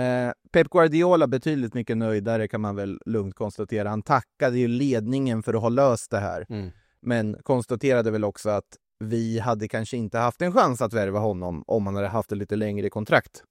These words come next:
Speaker 1: med Palace. Eh, nu när det var sex månader kvar så gick det faktiskt att lösa, och det gjorde ju det med, ja, både ekonomiska incitament men också faktumet att Marco Ehi väldigt gärna ville flytta till City,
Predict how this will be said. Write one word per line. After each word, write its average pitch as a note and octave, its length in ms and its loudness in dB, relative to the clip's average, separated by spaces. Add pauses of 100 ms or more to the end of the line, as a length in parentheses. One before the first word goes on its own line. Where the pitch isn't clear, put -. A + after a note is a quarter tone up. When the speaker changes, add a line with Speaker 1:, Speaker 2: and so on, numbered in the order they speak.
(160)
Speaker 1:
med F#2+ 240 -6
Palace. - 440 -6 (520)
Eh, G2 420 -4
nu A2+ 260 0
när A2 120 0
det A2 60 -2
var G#2 80 -2
sex - 300 -2
månader G#2 280 0
kvar A#2 300 2
så G#2+ 120 -8
gick G2 280 -8
det G#2 100 -4
faktiskt - 380 -8
att G2+ 120 -12
lösa, B2 520 0
och A2+ 100 0
det A#2 60 -4
gjorde A#2 240 -2
ju C3+ 80 4
det G#2+ 160 0
med, G2 280 -8 (640)
ja, G#2+ 240 0 (160)
både D3 300 4
ekonomiska C#3+ 560 2
incitament B2 600 0
men B2 120 -2
också A2+ 240 -4
faktumet A2 480 -2
att G#2 140 -4
Marco A2 420 -2
Ehi A2 300 2
väldigt G#2 340 -2
gärna G2+ 220 0
ville G2 160 -4
flytta F#2+ 200 -2
till G2 120 -4
City, A2+ 480 -2